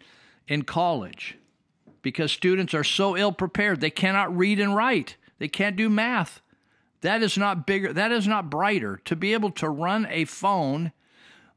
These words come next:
or a tablet is not bigger and brighter, better and brighter. "We argue in the book," Boyack says, "that the general output of educational attainment has decreased substantially.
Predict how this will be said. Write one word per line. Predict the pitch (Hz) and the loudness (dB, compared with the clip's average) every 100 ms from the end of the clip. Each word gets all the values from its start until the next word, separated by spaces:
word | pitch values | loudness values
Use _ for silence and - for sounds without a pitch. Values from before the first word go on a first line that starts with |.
| _ | _
or | 160 160 | 0 0
a | 147 | 0
tablet | - 170 190 160 156 160 | 0 0 2 0 -2 0
is | 151 151 | 0 0
not | 185 170 | -2 0
bigger | 151 185 185 | -2 0 0
and | 185 | 0
brighter, | 175 196 269 123 | -2 -2 -2 -6
better | 113 147 170 190 | -4 -4 -2 -2
and | 185 | -2
brighter. | 196 262 135 98 - _ _ _ _ _ _ _ _ _ _ _ _ _ - | -4 -6 -10 -14 -20 _ _ _ _ _ _ _ _ _ _ _ _ _ -6
"We | 156 190 | 0 4
argue | 214 233 220 220 | 4 4 2 4
in | 196 | 2
the | |
book," | 135 190 220 - | 2 0 0 -2
Boyack | 135 151 143 131 - | -2 -2 -2 -4 -4
says, | - 156 156 | -2 -2 -2
"that | 139 | -4
the | 127 | -6
general | 120 180 214 196 | -2 0 0 0
output | 190 180 - 151 | 0 -2 -2 -4
of | 135 | -2
educational | 156 143 - 151 - 139 | -4 -6 -4 -4 -2 -4
attainment | 123 - 147 143 131 | -4 -4 -4 -4 -4
has | 135 123 | -4 -6
decreased | - 127 - 202 208 - - | -8 -10 -4 -2 -2 -4 -6
substantially. | 175 156 - - 254 294 - 131 98 92 | -6 -6 -8 -8 -6 -6 -6 -8 -10 -12